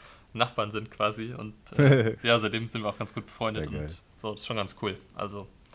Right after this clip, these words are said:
Speaker 1: in Berlin ist
Speaker 2: Das
Speaker 1: es
Speaker 2: ist
Speaker 1: nicht
Speaker 2: halt
Speaker 1: allzu
Speaker 2: praktisch,
Speaker 1: schwer.
Speaker 2: dann kann der mal schnell rüberkommen und so und, ja.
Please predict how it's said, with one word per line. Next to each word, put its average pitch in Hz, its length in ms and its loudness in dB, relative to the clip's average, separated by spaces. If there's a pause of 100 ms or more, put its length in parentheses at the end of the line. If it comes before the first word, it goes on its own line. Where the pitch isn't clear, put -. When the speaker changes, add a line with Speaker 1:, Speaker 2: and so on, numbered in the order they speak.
(320)
Speaker 1:
in 117 100 -2
Berlin 120 260 4
ist 120 120 -2
Speaker 2:
Das 101 40 4
Speaker 1:
es 101 60 2
Speaker 2:
ist - 60 -4
Speaker 1:
nicht 95 120 2
Speaker 2:
halt 104 100 6
Speaker 1:
allzu 127 140 2
Speaker 2:
praktisch, 95 120 -2
Speaker 1:
schwer. - 100 0
Speaker 2:
dann 90 80 0
kann 95 120 0
der 95 80 2
mal 90 100 2
schnell 95 180 0
rüberkommen 113 500 0
und 120 80 -4
so 123 280 -4
und, 87 320 -4 (880)
ja. 87 180 -6